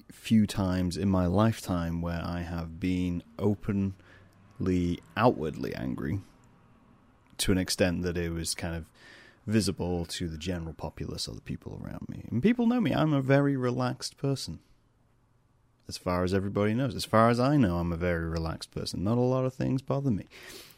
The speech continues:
But I think there's a, there's a distinction which needs to be made before we even get into all of this, that there's a difference between anger and hate. See, anger to me is, is a reaction. It's a physical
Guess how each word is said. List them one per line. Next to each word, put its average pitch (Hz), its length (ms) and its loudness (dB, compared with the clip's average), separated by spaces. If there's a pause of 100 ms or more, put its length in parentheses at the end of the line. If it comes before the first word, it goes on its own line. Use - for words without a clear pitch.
(140)
But 127 120 8
I 131 60 10
think 156 240 2
there's 123 180 2
a, 101 240 6
there's 95 280 2
a 95 40 2
distinction 110 440 2
which 87 120 0
needs 87 180 0
to - 60 -14
be 85 100 0
made 87 260 0
before 208 280 -2
we 101 120 4
even 85 180 0
get 82 160 -2
into 113 400 2
all - 240 -12
of - 180 -14
this, - 240 -12 (640)
that 98 300 4 (240)
there's 120 200 4
a 120 40 6
difference 156 360 2
between 107 340 0
anger 98 400 4
and 85 100 0
hate. - 400 -8 (1700)
See, 123 260 4
anger 135 460 6
to - 160 0
me 104 200 6
is, 85 220 0
is 85 220 -4
a 82 60 -4
reaction. - 520 -4
It's - 220 -10
a - 140 -10
physical 113 680 0